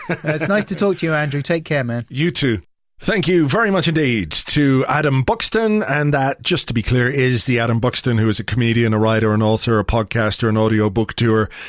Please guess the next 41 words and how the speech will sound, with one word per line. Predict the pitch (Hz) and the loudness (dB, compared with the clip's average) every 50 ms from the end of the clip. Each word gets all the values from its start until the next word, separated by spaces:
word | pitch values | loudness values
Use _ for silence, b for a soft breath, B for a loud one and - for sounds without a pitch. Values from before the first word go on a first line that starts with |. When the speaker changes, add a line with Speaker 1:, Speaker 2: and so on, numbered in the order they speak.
| B B | B B
Speaker 1:
and | 113 127 135 147 | -2 0 2 2
not | 156 190 214 196 165 | 4 2 2 2 0
the | 170 165 | 0 0
Adam | 156 151 151 143 131 | 2 2 0 0 2
Buxton | 151 143 139 - - - 135 127 110 B B B B B | 0 0 0 0 0 0 0 0 -2 B B B B B
that | - 123 127 - | -4 -2 -2 -2
plays | - - 143 135 127 120 117 113 110 104 - - B B B B B | -2 0 0 2 2 2 2 2 0 0 -2 -4 B B B B B
for | - - 131 123 120 117 | -6 -2 0 2 2 2
Northampton | 117 117 117 117 107 131 117 113 107 - - 110 110 | 2 2 2 2 2 0 0 0 0 -2 -2 -2 -2
Town. | - - 165 143 113 80 67 67 67 - b b b b b b b | 0 0 0 0 -2 -2 -4 -6 -10 -14 b b b b b b b
It's | - - - | -8 -6 -4
true, | - 185 190 135 | -2 0 0 0
there's | 123 123 107 98 - 123 | 0 0 -2 -2 -2 -4
an | 110 - | -2 -2
Adam | 117 123 123 131 135 131 | -2 -2 0 0 0 0
Buxton | 160 165 - - - 160 143 160 | 0 0 -2 -2 -2 0 0 2
that | 190 196 - | 0 0 0
plays | - 175 156 127 120 123 117 - B B B B | 0 0 2 2 2 0 0 -2 B B B B
for | - - 127 | -4 -2 0
Northampton | 123 120 117 117 110 131 123 117 113 - 123 120 120 | 2 2 2 0 0 0 0 0 0 0 0 0 0
Town. | - 160 143 120 107 98 95 | 0 0 0 0 0 -2 -2
I | - 139 151 170 | 0 0 0 2
know | 170 170 165 151 | 2 2 2 2
how | 143 151 | 2 2
this | 147 139 127 123 - | 2 2 0 0 0
feels. | - - 160 156 120 95 82 64 - - - - - _ _ - | 0 0 2 2 2 0 -2 -4 -6 -8 -8 -10 -14 _ _ -6
You | 123 123 | -2 0
know, | 117 113 113 | 0 2 2
as | 113 117 113 | 2 2 0
somebody | - 143 139 135 131 127 | 0 0 2 2 2 2
who's | 123 120 117 | 2 2 2
got | - 135 123 117 | 2 2 2 2
a, | 113 110 98 B B B B B B - | 0 0 -2 B B B B B B -6
a | - 117 | -4 -2
name | 123 127 131 135 147 156 156 151 147 147 143 139 | 0 0 2 2 2 2 2 2 2 2 2 2
doppelganger | 127 147 143 143 - 143 135 127 120 139 127 127 123 127 123 117 | 2 2 0 0 2 0 0 0 0 0 0 2 2 2 0 0
playing | - - 139 131 123 123 123 120 | 0 0 0 2 2 2 0 0
professional | - - 127 - 147 135 123 - - 135 123 113 | 0 -2 -2 -2 -2 -2 0 0 0 0 0 0
football, | - 165 165 156 147 151 151 | 0 -2 0 2 2 2 2
there | 139 123 | 2 2
was | 117 104 95 | 0 0 -4